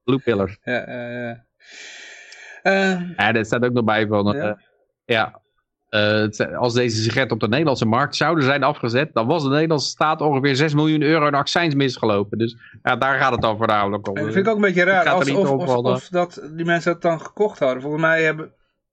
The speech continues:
Speaker 2: die mensen
Speaker 1: Ja.
Speaker 2: die dit kopen
Speaker 1: Dan worden ze opeens twee keer zo duur.
Speaker 2: Nee, ik denk dat ze dan juist de helft
Speaker 1: Ja.
Speaker 2: misschien hadden gekocht of zo. Maar, want, ja.
Speaker 1: Ja.
Speaker 2: Ik weet niet hoe duur deze pakjes zijn, maar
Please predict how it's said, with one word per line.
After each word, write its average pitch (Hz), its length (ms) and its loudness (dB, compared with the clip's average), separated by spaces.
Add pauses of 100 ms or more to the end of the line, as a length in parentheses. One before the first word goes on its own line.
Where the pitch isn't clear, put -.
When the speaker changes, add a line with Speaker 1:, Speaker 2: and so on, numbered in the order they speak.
(280)
Speaker 2:
die - 180 -4
mensen 180 220 4
Speaker 1:
Ja. 143 60 4
Speaker 2:
die 175 100 4
dit 160 120 -4
kopen 190 500 0
Speaker 1:
Dan 190 100 -2
worden 151 220 0
ze 147 60 0
opeens 160 200 0
twee 190 220 0
keer 175 100 0
zo 143 120 2
duur. 185 420 0 (280)
Speaker 2:
Nee, 175 340 2
ik - 60 0
denk 147 140 0
dat 151 120 0
ze - 80 -4
dan 156 220 0
juist 156 260 0
de 165 80 2
helft 180 440 0
Speaker 1:
Ja. 180 60 -6
Speaker 2:
misschien 165 300 -6
hadden 147 220 0
gekocht 131 440 -4
of 123 100 -6
zo. 117 400 -2
Maar, 120 240 -12
want, - 680 -18
ja. 113 80 -2
Speaker 1:
Ja. 110 260 -2 (300)
Speaker 2:
Ik 139 160 -12
weet 160 120 2
niet 156 80 -2
hoe 151 100 -4
duur 147 160 -2
deze 151 280 0
pakjes 156 380 -4
zijn, 156 280 -2
maar 139 260 -6